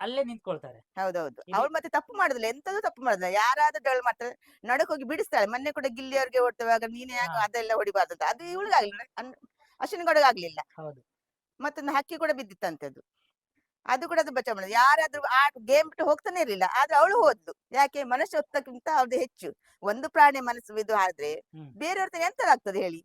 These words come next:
Speaker 1: ಹೌದು.
Speaker 2: ಅದೊಂದು ಜೀವನೇ, ಅದಕ್ಕೆ ಜೀವ ಕೊಟ್ಲು ಅವಳು.
Speaker 1: ಹೌದು. ಅಂದ್ರೆ
Speaker 2: ಅದು ಎಣಿಸ್ಬೇಕು ಅವಳು. ನೋಡು ಅವಳು ಆಟ ಬಿಟ್ಟು ಅಂದ್ರೆ ಹಕ್ಕಿಯನ್ನು ಬಚಾವ್ ಮಾಡಿ ಹೋಗಿದ್ಲು. ಬೇರೆ ಯಾರು ಉಳಿದಿಲ್ಲ. ಅವಳು ಇಳಿದು ಅದನ್ನು ಪ್ರಾಣಿ, ಪ್ರಾಣಿ ಉಳಿಸಿದ್ಲು. ಅದನ್ನು ಸಣ್ಣ ಕೂಡ ಮಗು ಹಾಗೆ.
Speaker 1: ಹೌದು.
Speaker 2: ಅವಳು ಕೂಡ ಮಗು,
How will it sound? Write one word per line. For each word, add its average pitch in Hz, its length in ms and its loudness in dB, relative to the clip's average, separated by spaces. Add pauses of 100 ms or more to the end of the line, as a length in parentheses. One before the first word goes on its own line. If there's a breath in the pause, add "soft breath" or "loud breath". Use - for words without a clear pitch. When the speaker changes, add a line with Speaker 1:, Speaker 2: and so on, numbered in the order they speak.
(160)
Speaker 1:
ಹೌದು. 156 260 -12
Speaker 2:
ಅದೊಂದು 349 320 -6
ಜೀವನೇ, 302 460 0
ಅದಕ್ಕೆ 285 240 -6
ಜೀವ 302 340 -2
ಕೊಟ್ಲು 202 260 -2
ಅವಳು. 151 240 -2
Speaker 1:
ಹೌದು. 135 300 -20 (1080)
ಅಂದ್ರೆ 175 180 -2
Speaker 2:
ಅದು 277 140 0
ಎಣಿಸ್ಬೇಕು 349 460 -2
ಅವಳು. 170 180 0 (260)
ನೋಡು 233 220 -4
ಅವಳು 220 160 4
ಆಟ 226 280 4
ಬಿಟ್ಟು 262 260 -8
ಅಂದ್ರೆ 233 340 -8
ಹಕ್ಕಿಯನ್ನು 254 480 -8
ಬಚಾವ್ 214 240 -4
ಮಾಡಿ 202 140 -4
ಹೋಗಿದ್ಲು. 180 420 -6
ಬೇರೆ 247 300 -2
ಯಾರು 277 280 6
ಉಳಿದಿಲ್ಲ. 226 380 -8
ಅವಳು 285 180 2
ಇಳಿದು 294 300 -8
ಅದನ್ನು 269 260 -10 (320)
ಪ್ರಾಣಿ, 214 200 -4 (120)
ಪ್ರಾಣಿ 202 200 -10
ಉಳಿಸಿದ್ಲು. 156 340 -12
ಅದನ್ನು 233 220 -10
ಸಣ್ಣ 254 280 -4
ಕೂಡ 311 140 -6
ಮಗು 220 260 0
ಹಾಗೆ. 240 300 2 (140)
Speaker 1:
ಹೌದು. 143 240 -20 (120)
Speaker 2:
ಅವಳು 190 220 4
ಕೂಡ 269 180 -2
ಮಗು, 262 280 -4